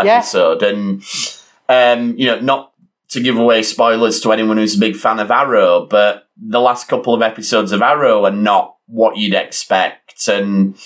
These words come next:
Speaker 2: you know, you, you could get
Speaker 1: Well, the last two episodes of Arrow are backdoor pilots that aren't getting made.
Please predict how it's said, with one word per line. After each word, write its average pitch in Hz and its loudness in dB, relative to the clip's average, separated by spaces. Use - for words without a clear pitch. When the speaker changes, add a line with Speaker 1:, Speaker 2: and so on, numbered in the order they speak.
Speaker 2:
you 165 -2
know, 156 2
you, 139 -2
you 139 0
could 196 -2
get 170 2
Speaker 1:
Well, - -4
the 180 2
last 226 0
two 220 4
episodes 190 0
of 147 -2
Arrow 175 4
are 147 2
backdoor - 0
pilots 156 -2
that 131 0
aren't 139 0
getting 117 -2
made. 147 4